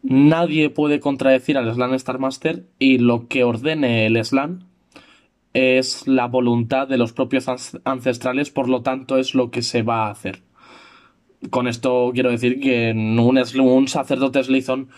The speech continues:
nunca va a contradecir a su maestro Slan, ni ningún saurio se va a rebelar en contra de sus maestros. Eh, pero a partir de ahí,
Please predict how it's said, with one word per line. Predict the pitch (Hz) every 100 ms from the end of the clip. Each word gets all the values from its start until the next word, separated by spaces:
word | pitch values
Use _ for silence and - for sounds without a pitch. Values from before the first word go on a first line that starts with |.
| -
nunca | 147 156 160 139 131
va | 131 127
a | 123
contradecir | 131 127 127 117 - 131
a | 120
su | -
maestro | 120 113 110 127 117
Slan, | 127 131 147 _ - - _ -
ni | 135 135 131 127 123
ningún | 123 123 123 131 131
saurio | - 131 127 131
se | - 127
va | 123
a |
rebelar | 117 127 120 120 120
en | 123 117
contra | 120 117 117
de | 110
sus | 117 113
maestros. | 104 110 - - - - _ _ _ _ _ _ _ _ _ _ _ _ _ _ - - - - _ _
Eh, | 147 139 135 131 131 127 123
pero | 139 131 123
a | 117
partir | 123 123 147
de | 151
ahí, | 151 160 185